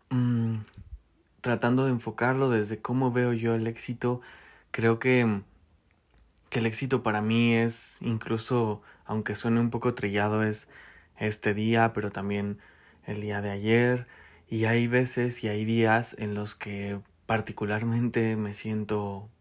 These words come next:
no muy bien al respecto. No siento que esté encaminándome al éxito, no siento que lo esté abrazando,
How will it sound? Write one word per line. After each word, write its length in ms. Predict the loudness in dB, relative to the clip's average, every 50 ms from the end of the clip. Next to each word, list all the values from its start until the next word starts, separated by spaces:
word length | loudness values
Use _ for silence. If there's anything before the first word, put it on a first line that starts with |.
| _ _ _ _
no 300 | -6 -4 -2 -2 0 2
muy 180 | 2 2 2 0
bien 280 | 0 0 0 2 2 2
al 140 | 2 0
respecto. 600 | -2 -4 -6 -6 -8 -10 -10 -8 -12 -12 -12 -12 -14 -20 -20 -20 -20 -20 -20 -20 -20 -20 _ _
No 160 | -4 -2 -2
siento 340 | 0 2 2 2 2 0 0
que 100 | 0 -4
esté 540 | -4 -4 -4 -2 0 0 0 0 -2 -4 -6 -10 _ _ _ _ _ _ _ _
encaminándome 960 | -4 -4 -2 -2 -2 -2 -2 -2 -2 -2 0 0 0 2 2 2 2 2 0
al 120 | 0 -2 -4
éxito, 680 | -6 -8 -10 -10 -10 -10 -2 -2 0 0 0 -2 -2
no 180 | -2 -2 -4 -4
siento 600 | -6 -6 -6 -4 -4 -2 0 0 0 0 -2 -4 -8 -18 -20 -20 -20 _ _
que 120 | -4 -4
lo 100 | -2 -2
esté 200 | -6 -6 -8 -8
abrazando, 960 | -8 -6 -6 -6 -6 -6 -6 -6 -4 -4 -2 -2 0 0 0 0 -2 -2 -6